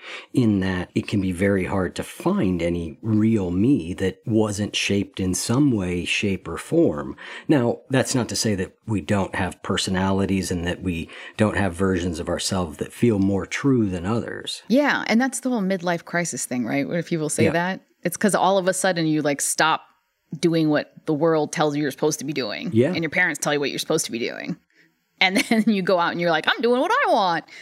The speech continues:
Speaker 2: We become kids again. And it's that whole idea of, like, what were you like when you were, like, eight? What did you like to do? What made you happy?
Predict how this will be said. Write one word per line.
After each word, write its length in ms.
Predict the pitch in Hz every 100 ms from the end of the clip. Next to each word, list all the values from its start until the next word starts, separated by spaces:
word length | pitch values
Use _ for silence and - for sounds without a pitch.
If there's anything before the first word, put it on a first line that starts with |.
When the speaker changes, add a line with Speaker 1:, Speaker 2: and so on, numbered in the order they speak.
| -
Speaker 2:
We 180 | 240 240
become 440 | 233 269 339 339 285
kids 260 | 370 392
again. 480 | 415 254 107 87 123 -
And 120 | 220
it's 140 | 233
that 160 | - 233
whole 160 | 240 233
idea 320 | 233 214 233
of, 100 | 202
like, 240 | 202 190
what 280 | 196 233 269
were 100 | 302
you 180 | 285 285
like 320 | 220 262 320
when 140 | 277
you 140 | 262 269
were, 140 | 285
like, 420 | 269 285 269 - - - _ _ -
eight? 320 | 320 403 135 _ _
What 160 | - 247
did 140 | 277
you 100 | 277
like 300 | 247 269 277
to 80 | 285
do? 460 | 208 247 330 170 -
What 160 | 208 -
made 220 | 240 226
you 80 | 240
happy? 560 | 180 220 - - -